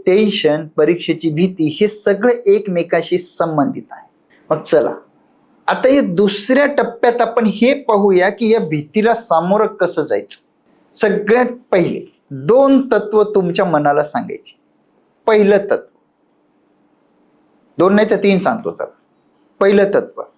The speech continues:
हे सांगा, एक परीक्षा म्हणजे काय आयुष्य नाही, एक परीक्षा म्हणजे काय आयुष्य नाही. मी सांगतो ना, बऱ्याचदा सांगितलं मी विद्यार्थी मित्रांनो, बऱ्याचदा एक तर असं, असं मॅडम आहेत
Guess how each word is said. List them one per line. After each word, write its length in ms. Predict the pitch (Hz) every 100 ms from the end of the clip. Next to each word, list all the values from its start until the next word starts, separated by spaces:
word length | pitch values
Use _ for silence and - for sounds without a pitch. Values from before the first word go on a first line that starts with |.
| _
हे 60 | 180
सांगा, 320 | 175 120 113 - _ _ _ _ -
एक 300 | 196 247 -
परीक्षा 380 | 196 196 196 190
म्हणजे 260 | 185 180
काय 180 | 185 175
आयुष्य 360 | 143 147 - 135
नाही, 160 | 98 - _ _ _ _ _ _
एक 260 | 180 247 -
परीक्षा 340 | 214 226 233
म्हणजे 220 | 226 220 226
काय 200 | 233 202
आयुष्य 260 | 175 196
नाही. 160 | 143 98
मी 100 | 143
सांगतो 340 | 165 165 214
ना, 100 | 220
बऱ्याचदा 420 | 180 135 151 180
सांगितलं 420 | 190 147 151 151 147
मी 80 |
विद्यार्थी 400 | 143 139 135 -
मित्रांनो, 420 | 127 - - _ _ _ _ _
बऱ्याचदा 540 | 147 165 196 185 202 - - _ _ _ _ _ _ _ - - - -
एक 280 | 175 175 185
तर 120 | 185
असं, 260 | 175 180 175 165
असं 220 | 151 165
मॅडम 280 | 135 -
आहेत 120 | 147